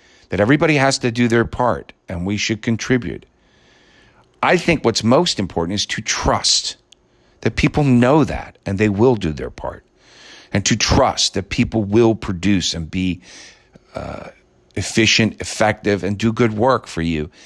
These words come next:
if you show that you care about them as human beings. And if you give them that flexibility in terms of their hours, when they start, when they stop, when they come in, what they do, when,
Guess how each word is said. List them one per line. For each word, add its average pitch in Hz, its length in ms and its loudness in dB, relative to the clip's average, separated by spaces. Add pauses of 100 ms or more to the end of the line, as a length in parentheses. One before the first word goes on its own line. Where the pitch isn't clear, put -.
(260)
if 120 260 0
you 131 80 0
show 123 320 2
that 120 160 -2
you 113 140 -4
care 143 420 0
about 92 300 0
them 98 160 -4
as 101 200 -4
human 95 340 -2
beings. 87 760 -4 (680)
And 101 120 0
if 104 120 -2
you 110 80 2
give 117 300 2
them 127 160 2
that 113 240 2
flexibility 104 1120 -2 (500)
in 85 60 -8
terms 107 340 2
of 92 120 -2
their 98 200 2
hours, 80 480 0
when 87 380 0
they 78 120 -8
start, 78 460 0
when 92 220 -2
they 90 100 -2
stop, 82 540 -2
when 90 120 -4
they 92 120 -2
come 90 260 -2
in, 71 240 -4
what 90 180 -4
they 87 140 2
do, 82 240 0
when, 80 260 -4